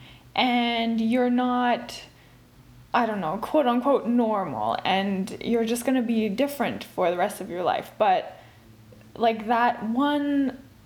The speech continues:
because of the label, it's hard for people to understand that there's so much more to you than that.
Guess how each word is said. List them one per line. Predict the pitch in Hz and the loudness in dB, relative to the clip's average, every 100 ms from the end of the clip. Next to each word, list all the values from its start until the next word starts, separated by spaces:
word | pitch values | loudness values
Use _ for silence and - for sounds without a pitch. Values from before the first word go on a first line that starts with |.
| - 262 | -10 -4
because | 269 - 311 | -2 0 2
of | 320 277 | 2 2
the | 277 | 2
label, | 240 254 277 370 403 - - - - - - - - - - - - - - | 2 0 2 0 -2 -10 -20 -20 -20 -20 -20 -20 -20 -20 -20 -20 -20 -10 -4
it's | 269 | -2
hard | - 277 285 | 0 0 0
for | 277 | -2
people | 247 240 233 | -2 0 0
to | |
understand | 220 208 - 208 202 | 0 -4 -8 -6 -2
that | 175 156 - - | -2 -4 -10 -8
there's | 214 190 | -6 -6
so | - 196 | -4 -6
much | 185 - | -6 -6
more | 175 147 | -4 -4
to | - | -4
you | 117 139 | -8 -6
than | 151 147 | -6 -8
that. | 92 | -8